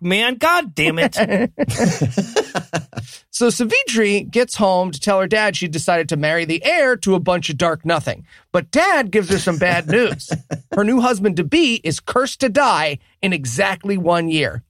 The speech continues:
Speaker 2: A fact that I'm assuming he failed to mention on his Tinder profile.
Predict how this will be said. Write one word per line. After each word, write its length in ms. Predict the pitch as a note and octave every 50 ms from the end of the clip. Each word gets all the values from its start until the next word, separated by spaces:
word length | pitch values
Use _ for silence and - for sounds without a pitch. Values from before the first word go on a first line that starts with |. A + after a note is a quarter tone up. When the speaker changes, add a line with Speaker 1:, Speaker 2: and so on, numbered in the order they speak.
| _ _ _ -
Speaker 2:
A 100 | G#3 G3+
fact 460 | - F#4+ C#5 A#4 D#4+ D4 - - - _ _ _ _ -
that 100 | A#3 A#3+
I'm 120 | A#3 A3+
assuming 320 | G#3+ - - A#3 A3+ G#3+ G3+
he 100 | G#3 G3+
failed 340 | D3 - G3+ G3 F#3+ F#3 F3
to 80 | F#3+
mention 300 | E3 E3 E3 D#3+ D#3+ D#3
on 120 | D3 C#3 C#3+
his 160 | D3 B2+ -
Tinder 280 | - G#3 G#3 E3+ D#3+
profile. 520 | - - D3 C3+ A#2+ - A2+ G2 - -